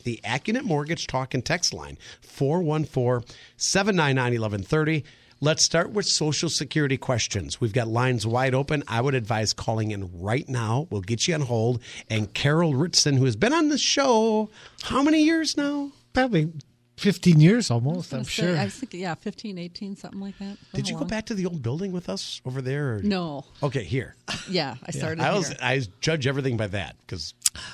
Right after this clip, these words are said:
Speaker 2: I started the show in two thousand one, so it's eighteen years ago. So I figure it was, it was shortly after that that you and I
Speaker 3: Okay.
Speaker 2: started,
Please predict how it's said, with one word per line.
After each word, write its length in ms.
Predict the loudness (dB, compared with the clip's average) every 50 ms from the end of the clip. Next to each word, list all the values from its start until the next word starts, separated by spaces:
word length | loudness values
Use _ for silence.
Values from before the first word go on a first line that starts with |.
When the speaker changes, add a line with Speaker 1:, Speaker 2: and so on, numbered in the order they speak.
| -8 0 4
Speaker 2:
I 120 | 6 6 6
started 280 | 6 6 4 4 4 2
the 40 |
show 240 | 2 2 2 2 4
in 100 | 2 2
two 160 | 2 0 0
thousand 480 | 2 2 2 2 2 2 2 0 0 0
one, 240 | 2 2 2 0 0
so 140 | 0 0 0
it's 140 | 0 0
eighteen 340 | 0 -2 0 2 2 4 4 6
years 220 | 6 6 6 4
ago. 140 | 2 2 2 2
So 140 | 4 2 2
I 20 |
figure 240 | 2 2 2 4 4
it 40 | 4
was, 140 | 4 4 2
it 80 | 2
was 220 | 4 2 2 0 -2
shortly 480 | 0 2 4 4 4 4 4 4 4
after 240 | 2 0 -2 -4 -2
that 260 | -2 0 0 0 0 -2
that 180 | 0 2 4
you 80 | 4 6
and 100 | 6 6
I 40 | 6
Speaker 3:
Okay. 80 | 4
Speaker 2:
started, 360 | 4 2 2 2 2 2 0